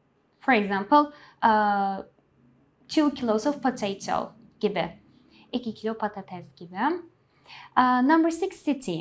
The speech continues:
Hmm. Şimdi iki tane yine consonant yan yana gelmiş. Yani sessiz harf yan yana gelmiş.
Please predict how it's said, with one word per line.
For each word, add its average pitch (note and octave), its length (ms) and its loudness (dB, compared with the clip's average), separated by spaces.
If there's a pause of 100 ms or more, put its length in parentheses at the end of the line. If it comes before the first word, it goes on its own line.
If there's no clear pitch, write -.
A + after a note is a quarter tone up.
(120)
Hmm. G3+ 480 6 (160)
Şimdi G#3+ 480 0
iki F4 200 2
tane C#4+ 360 4
yine D#4 440 2
consonant C#4+ 600 2
yan C4 240 4
yana F#3+ 200 -2
gelmiş. E3+ 420 -4
Yani F#3 140 -2
sessiz G#3+ 380 -2
harf C4 240 2
yan A#3+ 120 0
yana G3 240 -2
gelmiş. F3+ 400 -2